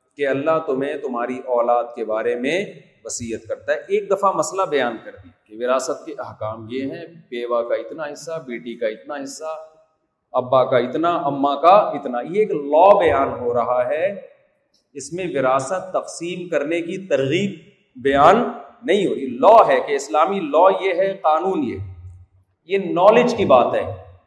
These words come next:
علم کی بات ہے۔ بس یہ آیت قرآن میں ایک ہی دفعہ نازل ہوئی ہے، دوبارہ اس کو ریپیٹ، بولو، نہیں کیا گیا۔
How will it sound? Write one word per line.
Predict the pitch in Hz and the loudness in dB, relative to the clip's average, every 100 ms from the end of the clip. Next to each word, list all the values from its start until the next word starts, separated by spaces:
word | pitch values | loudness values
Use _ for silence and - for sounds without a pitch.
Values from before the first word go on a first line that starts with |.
| _ | _
علم | 185 226 196 | 0 2 -2
کی | 185 | -2
بات | 123 113 | 0 0
ہے۔ | 104 | 0
بس | 151 151 - - - - _ _ _ _ _ _ _ _ _ _ _ _ _ _ _ _ _ | 4 4 2 -10 -18 -20 _ _ _ _ _ _ _ _ _ _ _ _ _ _ _ _ _
یہ | 156 196 | 0 4
آیت | 196 214 226 220 | 6 6 6 4
قرآن | 202 202 220 | 6 8 6
میں | 220 | 6
ایک | 214 220 | 6 4
ہی | 233 | 4
دفعہ | 214 - | 4 6
نازل | 165 156 165 170 | 4 2 2 0
ہوئی | 147 151 151 | 2 2 2
ہے، | 175 196 - - - 127 | 4 2 0 -6 -14 -6
دوبارہ | 151 156 190 | 4 8 8
اس | 202 196 | 6 4
کو | 190 | 2
ریپیٹ، | 165 170 208 240 - - - - - _ _ _ - | 4 2 2 0 -2 -10 -14 -20 -20 _ _ _ 4
بولو، | 175 233 240 - - - - - - _ _ _ _ _ _ | 10 10 10 8 2 -4 -10 -14 -20 _ _ _ _ _ _
نہیں | 107 147 160 | -4 -2 -2
کیا | 127 107 | -2 -2
گیا۔ | 104 90 | -4 -8